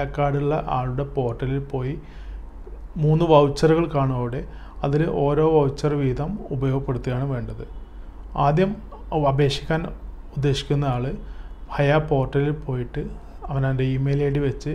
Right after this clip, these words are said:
ഒരു account create ചെയ്യും. അതിനുശേഷം അങ്ങനെ കിട്ടുന്ന, റെഫറലായിട്ട് കിട്ടുന്ന voucher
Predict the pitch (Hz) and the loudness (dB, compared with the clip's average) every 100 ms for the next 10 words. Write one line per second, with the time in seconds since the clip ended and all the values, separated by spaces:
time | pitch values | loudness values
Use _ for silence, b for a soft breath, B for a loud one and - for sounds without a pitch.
0 | 151 135 127 - 131 135 135 127 123 - | -4 -2 -2 -2 -2 -2 -2 -2 -2 -6
1 | 123 120 143 - B B B B 156 165 | -6 -4 -4 -8 B B B B -2 0
2 | - 143 139 165 208 B B B - 247 | 2 2 2 -2 -4 B B B -12 -10
3 | - - - 214 151 156 165 156 147 147 | -10 -8 -8 -2 2 2 2 -2 0 2
4 | 147 131 - 147 147 147 147 143 139 139 | 2 0 0 2 4 2 0 -2 0 0
5 | 127 123 120 143 | 0 -2 -2 0